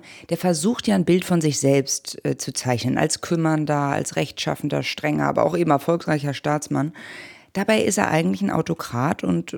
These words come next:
Demagoge. Er hat sein Land immer illiberaler gemacht und weiter weg von der Demokratie geführt. Da gab's Einschüchterungen, sogar Verfolgung von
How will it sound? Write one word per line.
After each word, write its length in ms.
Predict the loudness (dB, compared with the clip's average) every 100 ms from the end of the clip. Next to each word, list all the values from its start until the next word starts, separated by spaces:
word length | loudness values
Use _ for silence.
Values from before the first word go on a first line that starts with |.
| -12
Demagoge. 680 | -6 -2 -2 2 2 4 4
Er 280 | 2 -2 -4
hat 240 | -6 -4
sein 200 | 0 2
Land 180 | 0 0
immer 240 | 0 0 -2
illiberaler 600 | -2 0 0 0 0 0
gemacht 460 | 0 -2 -4 -4
und 100 | -2
weiter 300 | 0 2 2
weg 180 | 0 -2
von 120 | 0
der 100 | 0
Demokratie 560 | 0 -2 -2 -8 -2 -2
geführt. 360 | -2 -2 -4 -4 -16 -16 -18 -10 -2
Da 100 | 2
gab's 240 | 2 2
Einschüchterungen, 880 | 2 2 0 -2 0 2 2 2 0
sogar 260 | 0 0
Verfolgung 600 | -2 -4 2 2 4 0
von 260 | 0 -2